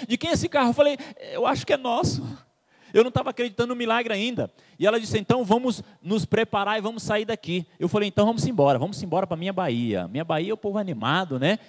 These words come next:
E aí nós, é, pensamos: "Bom, é, nós temos aqui um, um, um, ainda um pouco de dinheiro, vamos comprar uma carretinha."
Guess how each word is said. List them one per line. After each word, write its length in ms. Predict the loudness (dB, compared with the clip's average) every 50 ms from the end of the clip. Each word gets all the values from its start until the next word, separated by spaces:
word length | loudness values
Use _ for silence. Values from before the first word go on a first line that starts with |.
| -6 -2
E 80 | 2
aí 120 | 2 2 2
nós, 300 | 2 0 -2 -4 -6 -10 _ -18 -20 -8 -2
é, 300 | 2 4 4 4 2 2
pensamos: 500 | 2 2 2 2 2 0 -2 -2 0 0
"Bom, 340 | 2 2 0 0 -4 _ _ _ _ _ _
é, 220 | 0 0 2 2
nós 180 | 2 2 2 2
temos 220 | 2 0 0 0
aqui 200 | -2 -2 -2 -2 -2
um, 180 | 0 -2 -2
um, 200 | -4 -6 -8 -6 -4
um, 400 | -4 -2 -2 -2 -2 -2 -4 -6 -4
ainda 420 | -2 0 0 0 0 0 0 0 0
um 240 | 0 -2 -4 -2
pouco 320 | 2 4 4 4 4 0 -4
de 120 | -8 -6
dinheiro, 400 | -6 -2 0 2 2 2 0 -2 -4 -12 -20 -4
vamos 280 | -2 -2 0 0 -2 -4
comprar 300 | -4 -4 -2 0 0 0
uma 160 | 0 -2 -2
carretinha." 640 | 0 0 0 0 0 -2 -4 -4 -4 -4 -6 -6